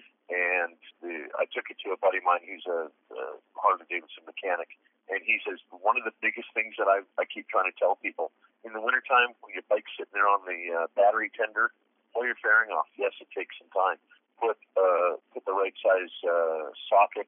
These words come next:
or wrench on your triple tree nut and make sure it's tight. That one thing there can kill you if it backs off so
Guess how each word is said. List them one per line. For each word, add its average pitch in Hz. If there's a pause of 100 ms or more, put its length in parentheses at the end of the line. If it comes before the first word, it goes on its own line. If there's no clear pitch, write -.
or 80
wrench 95 (460)
on 87
your 82
triple 104
tree 92
nut 87 (160)
and 85 (100)
make 101
sure 92
it's 85
tight. - (400)
That 101
one 101 (100)
thing 101
there 92
can -
kill 104
you 101
if 92
it -
backs 92
off 95 (240)
so 98